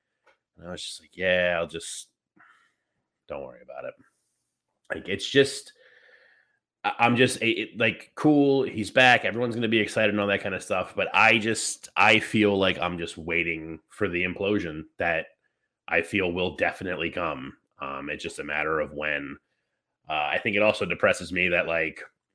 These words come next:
I haven't scooped up WrestleMania tickets for this year, even though it's in my backyard. I was really hoping to scoop some of those, like, last minute super cheap StubHub ones, but with Punk back now, I highly doubt that's gonna happen.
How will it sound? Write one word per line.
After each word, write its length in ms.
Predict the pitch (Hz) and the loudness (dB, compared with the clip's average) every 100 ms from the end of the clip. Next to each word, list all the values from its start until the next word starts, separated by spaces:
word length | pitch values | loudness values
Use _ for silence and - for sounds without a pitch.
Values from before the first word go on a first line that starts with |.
| _ | _
I 140 | 85 90 | 0 2
haven't 460 | 95 87 85 85 - - | 2 2 -2 -6 -12 -12
scooped 420 | - - 98 - | -4 0 0 2
up 160 | 87 80 | 0 2
WrestleMania 520 | 78 82 78 90 85 | -2 -2 -2 -2 -2
tickets 280 | 98 90 - | -2 -2 -2
for 100 | 90 | -4
this 180 | 85 | -2
year, 200 | 92 95 | 2 2
even 180 | 82 82 | 2 -2
though 160 | 82 78 | -4 -4
it's 140 | 78 | -4
in 80 | 82 | -6
my 160 | 80 78 | -4 -2
backyard. 500 | 80 76 85 92 78 | -2 0 0 2 2
I 20 | |
was 160 | 71 | -2
really 200 | 78 78 | -8 -6
hoping 280 | 76 80 78 | -4 -4 -6
to 80 | 78 | -10
scoop 320 | - 82 78 | -10 -12 -12
some 160 | - 78 | -10 -8
of 60 | |
those, 240 | 78 78 71 | -8 -8 -10
like, 160 | 71 | -10
last 320 | 87 80 78 87 | -4 -4 -4 -8
minute 220 | 80 78 | -10 -8
super 240 | - 80 | -10 -10
cheap 240 | - 80 - | -10 -10 -8
StubHub 460 | 87 85 90 87 | -6 -4 -2 -4
ones, 420 | 98 98 101 101 - _ _ _ _ | -2 -4 -6 -8 -14 _ _ _ _
but 260 | 82 76 76 - _ - | -4 -2 -4 -8 _ -12
with 220 | 82 - | -12 -8
Punk 280 | - 101 - | -4 -4 0
back 280 | 98 92 - | 0 0 0
now, 440 | 92 87 87 - - _ _ _ _ | -4 -2 -4 -8 -14 _ _ _ _
I 140 | - | -20
highly 380 | - 92 80 78 | -8 -4 -4 -4
doubt 180 | 76 - | -6 -6
that's 200 | 76 - | -10 -10
gonna 180 | 71 73 | -10 -8
happen. 460 | 69 67 67 69 | -8 -8 -14 -16